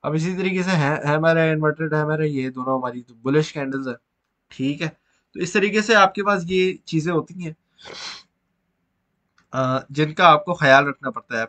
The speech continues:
क्योंकि देखो इन दोनों का पैटर्न बिल्कुल सेम है, आप बोलोगे, "यार मुझे कैसे पता चलेगा कि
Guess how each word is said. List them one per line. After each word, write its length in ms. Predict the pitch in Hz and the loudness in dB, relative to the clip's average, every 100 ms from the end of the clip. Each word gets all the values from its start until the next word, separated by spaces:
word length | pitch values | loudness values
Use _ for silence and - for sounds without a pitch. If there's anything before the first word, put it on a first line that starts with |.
| - | -6
क्योंकि 220 | 180 196 | -2 0
देखो 240 | 180 180 214 | 0 2 0
इन 180 | 165 175 | -2 -2
दोनों 300 | 180 185 190 | -2 -4 -2
का 200 | 208 214 - _ _ _ _ - | 0 -2 -4 _ _ _ _ -4
पैटर्न 340 | 139 - 185 | -2 -2 -2
बिल्कुल 280 | 180 185 190 | -2 -2 -2
सेम 280 | 165 143 127 | 0 0 -2
है, 80 | 113 _ _ _ - | -10 _ _ _ 2
आप 140 | 139 | 4
बोलोगे, 300 | 151 175 190 | 4 0 0
"यार 100 | 202 | 0
मुझे 220 | 196 170 185 | -2 -4 -4
कैसे 220 | 190 196 | -4 -6
पता 200 | 190 170 | -8 -6
चलेगा 320 | 170 156 151 | -2 0 0
कि 160 | 143 | -2